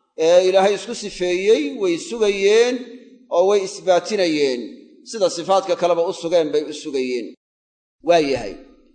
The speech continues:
Marka, marba hadduu Ilaahay yidhi, "Wallahu laa yuhibbu adh-dhaalimiin," waxaad garanaysaa cidda dulmiga ka madhan ee iyagu markaa, yacni, cadliga iyo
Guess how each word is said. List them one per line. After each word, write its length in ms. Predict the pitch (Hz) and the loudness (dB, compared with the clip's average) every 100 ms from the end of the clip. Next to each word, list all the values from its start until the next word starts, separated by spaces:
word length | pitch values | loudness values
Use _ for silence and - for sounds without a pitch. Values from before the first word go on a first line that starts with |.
| _ _ _ - | _ _ _ 0
Marka, 300 | 226 - 196 | 0 2 0
marba 340 | 208 240 226 220 | 0 -2 2 2
hadduu 220 | 214 247 | 2 0
Ilaahay 260 | 226 214 240 | 0 4 4
yidhi, 140 | 226 220 | 2 2
"Wallahu 360 | 233 226 214 | 4 4 4
laa 120 | 233 233 | 2 2
yuhibbu 400 | 220 247 226 214 | 0 -4 -4 -4
adh-dhaalimiin," 640 | 185 202 202 214 240 208 | 4 4 4 0 -2 0
waxaad 300 | 220 220 226 | 0 0 2
garanaysaa 760 | 202 262 277 202 - 185 196 220 240 - - - _ _ _ | 2 2 2 -2 0 4 6 6 2 -4 -16 -20 _ _ _
cidda 260 | 254 233 233 | -6 0 0
dulmiga 540 | 208 294 262 220 196 | 0 -4 -2 2 2
ka 200 | 196 240 | 2 0
madhan 400 | 247 185 175 180 233 349 - - - - _ _ _ _ _ - | 2 2 4 4 2 -6 -12 -20 -20 -20 _ _ _ _ _ -2
ee 120 | 208 | 0
iyagu 280 | 240 269 254 | 4 4 4
markaa, 800 | 247 254 233 202 190 180 170 151 - - _ _ - | 0 0 4 6 8 8 6 0 -10 -20 _ _ -2
yacni, 380 | 185 185 196 | 2 4 2
cadliga 480 | 185 233 233 226 208 202 | 2 2 2 0 0 2
iyo 180 | 214 | 0